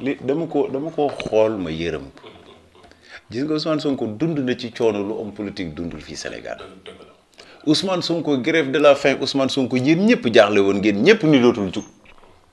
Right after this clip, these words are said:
Speaker 1: Ngir lan? Bëgg réewam. Ousmane Sonko ñàkk na liggéeyam ngir lan?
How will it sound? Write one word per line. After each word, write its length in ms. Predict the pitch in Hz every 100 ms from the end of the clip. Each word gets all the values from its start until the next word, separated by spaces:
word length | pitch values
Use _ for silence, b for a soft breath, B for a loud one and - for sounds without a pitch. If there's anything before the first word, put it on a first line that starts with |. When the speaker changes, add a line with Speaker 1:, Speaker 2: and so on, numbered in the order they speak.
| -
Speaker 1:
Ngir 300 | 117 131 139
lan? 160 | 117 117 - -
Bëgg 160 | - 67
réewam. 280 | 76 71 65 - - - - - _ _ _ B B B -
Ousmane 320 | 147 190 175
Sonko 300 | 160 175 160
ñàkk 380 | 151 165 170 -
na 120 | 160 156
liggéeyam 520 | 147 139 143 135 127
ngir 180 | 143 139
lan? 240 | 135 139